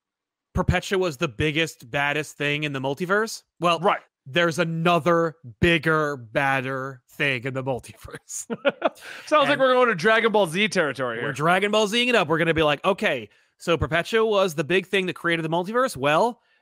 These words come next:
Speaker 1: there's something bigger and scarier than her, and it's called the Great Darkness. And the Great Darkness has been involved in every single crisis since the beginning. And that the darkness, the, the Great Darkness has actually been behind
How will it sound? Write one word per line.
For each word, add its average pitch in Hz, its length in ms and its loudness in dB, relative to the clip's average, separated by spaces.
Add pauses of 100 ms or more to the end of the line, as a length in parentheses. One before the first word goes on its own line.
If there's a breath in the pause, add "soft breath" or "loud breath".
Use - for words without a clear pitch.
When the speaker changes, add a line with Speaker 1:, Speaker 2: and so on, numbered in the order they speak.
Speaker 1:
there's 139 240 -2
something 165 340 -2
bigger 170 320 4
and 160 120 -2
scarier 170 540 0
than 202 100 -2
her, 190 160 -2
and 147 60 -2
it's - 80 -10
called 147 180 -4
the 139 80 -6
Great 147 260 -6
Darkness. 123 460 -4
And 110 80 -18
the 110 60 -18
Great 190 220 -2
Darkness 233 560 -2 (420 soft breath)
has 160 260 -4
been 175 220 0
involved 165 680 -2
in 156 220 -4
every 165 320 -2
single 233 380 -6
crisis 147 680 -4 (220)
since - 360 -4
the 185 100 -8
beginning. 160 460 -4 (420 soft breath)
And 151 420 -4 (240)
that 160 120 -2
the 165 80 -4
darkness, 180 640 -4
the, 175 100 -8
the 151 180 -4
Great 196 260 0
Darkness 170 440 0
has 147 160 -8
actually 208 540 -2
been 147 460 -2 (720)
behind 175 840 -2